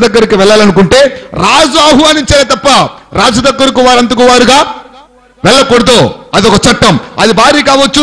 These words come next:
బిడ్డ కావచ్చు, తండ్రి కావచ్చు, తల్లి కావచ్చు, రాజుకు సంబంధించిన ఎవరైనా కావచ్చు, ఆఖరిగా మంత్రి కూడా కావచ్చు. అంతఃపురములోనికి రాజు దగ్గరికి వెళ్ళాలంటే తప్పనిసరిగా రాజు యొక్క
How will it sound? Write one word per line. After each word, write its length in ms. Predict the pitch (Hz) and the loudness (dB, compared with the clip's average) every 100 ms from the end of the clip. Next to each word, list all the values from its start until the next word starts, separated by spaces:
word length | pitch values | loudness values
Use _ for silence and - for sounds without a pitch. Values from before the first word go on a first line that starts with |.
| 233 | -2
బిడ్డ 140 | 254 277 | -4 -2
కావచ్చు, 300 | 269 254 - 277 | 0 0 0 -2
తండ్రి 200 | 254 254 269 | -2 -2 0
కావచ్చు, 280 | 254 247 277 - | 0 0 -2 -2
తల్లి 180 | 269 262 | -2 0
కావచ్చు, 320 | 262 254 - 175 - 196 | 0 2 0 -4 -4 -4
రాజుకు 280 | 277 302 311 | -2 -2 -2
సంబంధించిన 440 | 269 269 277 277 262 | -2 -2 -4 -2 -2
ఎవరైనా 260 | 247 269 269 262 | 0 0 0 0
కావచ్చు, 220 | 254 262 240 | 0 0 -2
ఆఖరిగా 340 | 254 269 269 302 - - - | 0 0 2 0 -4 -18 -4
మంత్రి 220 | 247 294 294 | -2 0 0
కూడా 120 | 302 285 | 0 2
కావచ్చు. 320 | 277 254 214 123 - - - 202 | 2 2 0 -4 -8 -20 -6 -4
అంతఃపురములోనికి 760 | 220 277 269 254 247 240 233 294 | -2 -2 0 0 2 0 0 0
రాజు 180 | 320 226 233 | 0 0 0
దగ్గరికి 320 | 233 240 220 | 0 0 0
వెళ్ళాలంటే 480 | 226 277 277 233 202 156 - - - | 2 2 2 2 0 -2 -6 -8 -6
తప్పనిసరిగా 580 | 196 277 - 233 220 226 220 - - | -2 -2 0 0 2 2 0 -4 -4
రాజు 280 | 180 226 170 226 | 0 0 0 0
యొక్క 160 | 214 | 0